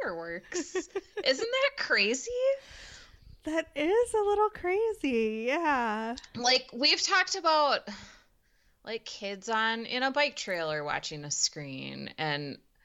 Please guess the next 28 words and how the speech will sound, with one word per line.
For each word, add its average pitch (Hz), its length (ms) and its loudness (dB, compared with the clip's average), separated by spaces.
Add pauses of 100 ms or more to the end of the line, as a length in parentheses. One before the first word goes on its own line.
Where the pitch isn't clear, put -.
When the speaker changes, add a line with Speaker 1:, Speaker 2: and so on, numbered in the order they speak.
(540)
Speaker 1:
other 185 180 6
places 156 580 -4
where, 143 640 0 (1300)
eh, 285 760 6
like, 185 260 4
I 214 180 4
wouldn't 233 340 4
do 233 200 2
it, 226 340 4
but 156 320 0
I 165 100 -4
guess 147 460 -6
if - 120 -20
you're 147 100 -12
desperate. 185 500 -10
But - 200 -8
honestly, 190 760 -6 (680)
fireworks? - 1120 -6
Speaker 2:
Yeah, 302 240 2
they're, 262 200 0
like, 269 220 0
for 285 600 0
the 240 180 -6
kids. 196 680 -10
Why 247 240 0
are 269 80 4
you 262 180 2
there 247 600 0